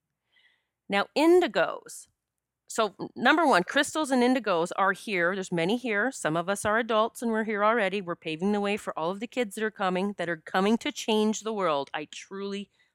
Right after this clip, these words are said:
truly believe that. There is a shift happening, and we have to believe. It's a beautiful shift to love and light, and it's happening. And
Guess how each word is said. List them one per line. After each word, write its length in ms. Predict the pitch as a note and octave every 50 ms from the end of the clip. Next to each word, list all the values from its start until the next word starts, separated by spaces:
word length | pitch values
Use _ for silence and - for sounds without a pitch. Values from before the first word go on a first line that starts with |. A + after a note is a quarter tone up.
| _ _
truly 560 | - - - G#3 G3 F3 D3+ C#3+ C3+ C#3+ C#3+ _ _ _ _ _ -
believe 380 | F#3 E3+ E3 E3+ E3+ D#3+ C#3+
that. 320 | D3 C3+ - - - - - _ _ _ _ _ _ _ _ - - - _ _ _ _ _ -
There 200 | E3 E3+ F3 F#3+
is 120 | G3 F#3
a 80 | G#3 G#3
shift 400 | - - - G#3+ G#3 - - -
happening, 500 | F#3+ D#3+ - - E3 D3 D3 C#3 C#3 D3
and 80 | D3
we 100 | D3 D3
have 240 | D3 - F3 E3+ - -
to 100 | F#3 E3
believe. 760 | E3+ F#3+ F#3+ F#3 F#3 G3+ A3 G#3+ F#3+ D3+ C#3+ C#3+ - - - _ _ - - - - - _
It's 80 | - -
a 40 | D#3+
beautiful 420 | - - G#3 G#3 A3 - A3 G3+
shift 580 | - - - - F#3 D#3 - - - - - -
to 320 | - - G3+ F#3 F3 F3 -
love 220 | - E3 E3 D#3 D#3+
and 120 | D#3 D#3
light, 200 | D3+ D3 D3+ -
and 160 | - D#3+ D#3+ E3
it's 120 | D#3 -
happening. 460 | G3+ G#3 G#3+ - - D#3 C#3 C#3+ D3+ - _ - - - - _ _ -
And 500 | F#3 F3 E3+ E3+ E3+ E3 E3 E3 E3 D#3